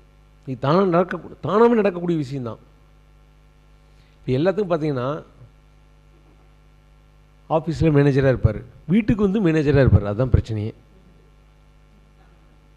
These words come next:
வீட்டுக்கு வந்தாதான், வீட்டுக்கு வந்து கணவனா மாறிட்டாருன்னா பிரச்சனை கிடையாது. வீட்டுக்கு வந்து மேனேஜரா இருக்கும்போது தான் எல்லா பிரச்சனையுமே உற்பத்தி ஆகும்.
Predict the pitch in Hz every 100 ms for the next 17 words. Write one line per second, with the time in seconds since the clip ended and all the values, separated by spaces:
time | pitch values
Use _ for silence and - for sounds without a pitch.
0 | _ _ _ _ - 139 175 180 143 135
1 | 135 127 113 113 117 147 202 - - -
2 | _ - 196 196 165 165 180 - 139 175
3 | 190 151 151 143 143 135 147 131 - 135
4 | 117 107 98 - _ _ _ _ _ _
5 | _ - 196 208 190 190 175 175 175 180
6 | 151 139 135 147 131 127 123 117 - 135
7 | 123 107 110 98 92 104